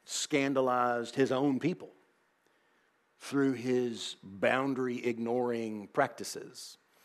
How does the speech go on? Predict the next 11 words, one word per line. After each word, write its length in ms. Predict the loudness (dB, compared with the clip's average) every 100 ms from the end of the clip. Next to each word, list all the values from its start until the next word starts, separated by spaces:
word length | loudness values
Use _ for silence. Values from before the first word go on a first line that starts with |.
| _ -20 _
of 280 | -2 -2 -4
sharing 520 | -6 4 4 4 0
meals 680 | -2 -2 -4 -10 -16 -18 -20 _ _ _ _
with 180 | 0 2
the 100 | -4
forbidden 440 | -4 -2 -2 -4
people, 400 | -6 -8 -8 -14 -14 _ _ _ _ _
of 140 | -4
touching 540 | 0 -2 0 -6 -6 -8 -16 _ _
the 100 | 0
lepers, 680 | 2 0 -4 -12 -16 -18 -20